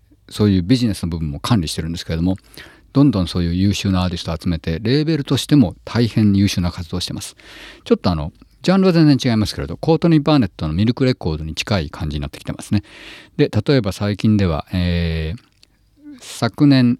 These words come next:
えー、インディペンデントで出して大変話題になったいくつかの雑誌では、昨年のベストアルバムに選ばれている、えー、トロピカル F ストーム、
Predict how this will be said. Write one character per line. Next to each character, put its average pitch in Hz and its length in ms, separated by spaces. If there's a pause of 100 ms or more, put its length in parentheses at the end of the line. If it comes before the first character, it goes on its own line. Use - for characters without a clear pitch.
(100)
え 87 480
ー、 - 20
イ 139 60
ン 151 60
デ - 40
ィ - 60
ペ 160 80
ン 147 60
デ 104 100
ン 85 80
ト 85 100
で 78 140
出 82 100
し - 80
て 73 260
大 123 280
変 113 380
話 104 100
題 98 160
に 92 80
な 92 80
っ - 40 (200)
た 82 180 (320)
い - 60
く - 100
つ - 80
か 92 100
の 82 120
雑 85 140
誌 - 80
で 90 80
は、 82 200 (260)
昨 107 280
年 98 120
の 87 60
ベ - 160
ス - 80
ト 139 80
ア 131 40
ル 127 40
バ 92 120
ム 80 60
に 82 60
選 85 100
ば 85 100
れ 82 40
て 80 140
い - 20
る、 113 140 (520)
え 80 180
ー、 80 40
ト - 140
ロ 120 60
ピ - 100
カ 120 100
ル 104 140
F 82 280
ス - 140
ト 90 220
ー 76 40
ム、 76 140